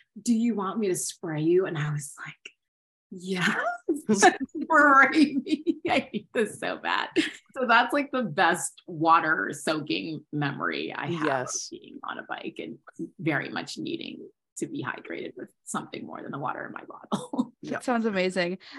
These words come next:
Speaker 3: Um, I have a real quick follow-up on your dream day. I always forget that you're vegan 'cause you're one of the few vegans who doesn't, like, "I'm vegan, I'm vegan, I'm vegan, I'm vegan."
Speaker 1: <laughs>
Speaker 3: And I'm probably gonna piss people off with that, but what's your favorite snack to take on a ride, on a ride?
Speaker 1: Yeah, I, so I love,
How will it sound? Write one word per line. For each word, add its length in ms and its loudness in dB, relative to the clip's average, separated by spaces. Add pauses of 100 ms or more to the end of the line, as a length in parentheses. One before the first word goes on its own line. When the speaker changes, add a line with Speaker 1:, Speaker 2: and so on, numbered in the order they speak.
(120)
Speaker 3:
Um, 180 6
I 60 8
have 100 8
a 80 8
real 180 6
quick 240 4
follow-up 540 4
on 140 0
your 120 -2
dream 280 -2
day. 320 0
I 260 2 (100)
always 300 4
forget 280 -2
that 60 -10
you're 120 -2
vegan 440 2 (300)
'cause 140 -4
you're 100 2
one 140 2
of 40 -2
the 60 2
few 220 -2
vegans 420 2
who 100 -4
doesn't, 280 0
like, 260 0 (300)
"I'm 120 6
vegan, 320 4
I'm 140 2
vegan, 300 2
I'm 80 2
vegan, 320 -2
I'm 80 4
vegan." 260 0
Speaker 1:
<laughs> 260 -12
Speaker 3:
And 60 4
I'm 80 4
probably 200 6
gonna 120 4
piss 220 4
people 240 2
off 160 4
with 80 0
that, 240 2
but 320 4 (300)
what's 280 4
your 100 2
favorite 440 -2
snack 240 0
to 100 -10
take 180 0
on 100 2
a 40 2
ride, 220 0 (160)
on 80 2
a 60 4
ride? 340 2 (480)
Speaker 1:
Yeah, 160 -2
I, 540 6
so 100 2
I 380 6
love, 680 6